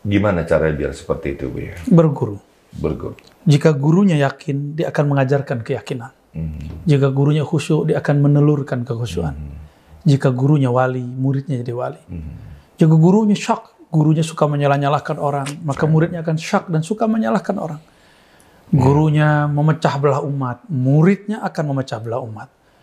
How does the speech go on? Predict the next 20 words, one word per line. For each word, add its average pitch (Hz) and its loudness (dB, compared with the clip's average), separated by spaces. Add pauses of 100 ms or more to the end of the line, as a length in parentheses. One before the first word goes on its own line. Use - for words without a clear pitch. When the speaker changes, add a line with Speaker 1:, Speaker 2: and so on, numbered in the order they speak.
(300)
Speaker 2:
Gurunya 151 2 (380)
mengajar 123 0
dengan 120 -4
penuh 120 -2 (220)
emosi, 127 -2 (640)
muridnya 233 0
akan 127 -2
lebih 160 0
emosi. 226 0 (200)
Speaker 1:
Guru 87 -2
kencing 87 -6
berdiri. 82 -2 (160)
Speaker 2:
Ya, 180 2
Speaker 1:
Murid 165 0
kencing - 0
Speaker 2:
itu 156 0
Speaker 1:
berdiri. 151 0
Speaker 2:
petatah 127 -2
yang 123 -8
sangat 123 -8